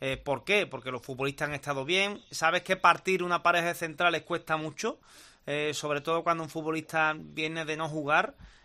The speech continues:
Eh, yo contemplo esa opción. También, lógicamente, de que entren jugadores, ¿no? Pero después de repetir dos partidos, salirse, salirle bien, eh, no haber novedades respecto a que pueda haber alguna baja de esos, de esos once,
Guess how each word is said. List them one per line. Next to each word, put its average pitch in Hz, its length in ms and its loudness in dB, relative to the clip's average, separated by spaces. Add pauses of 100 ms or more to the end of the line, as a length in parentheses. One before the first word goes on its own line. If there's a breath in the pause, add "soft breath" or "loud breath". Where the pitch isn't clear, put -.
(140 soft breath)
Eh, 135 920 -2 (800)
yo 202 480 2
contemplo 190 600 2
esa 170 160 0
opción. 196 380 2
También, 143 500 -4
lógicamente, 151 600 -2
de 165 100 -2
que 160 60 -4
entren 147 260 -4
jugadores, 139 440 2
¿no? 151 180 -12 (420 soft breath)
Pero 156 160 4
después 151 280 2
de 214 80 8
repetir 214 520 2 (120)
dos 165 360 2
partidos, 175 640 2 (640)
salirse, 160 540 0
salirle 165 420 0
bien, 160 340 0 (460)
eh, 139 560 -2
no 156 160 2
haber 180 220 6
novedades 180 720 6 (200)
respecto 156 500 -2
a 156 140 0
que 143 100 -10
pueda 160 160 4
haber 165 160 4
alguna 160 300 2
baja 170 300 6
de 147 80 -2
esos, 156 280 -4
de 151 80 -6
esos 143 180 -4
once, 160 440 -4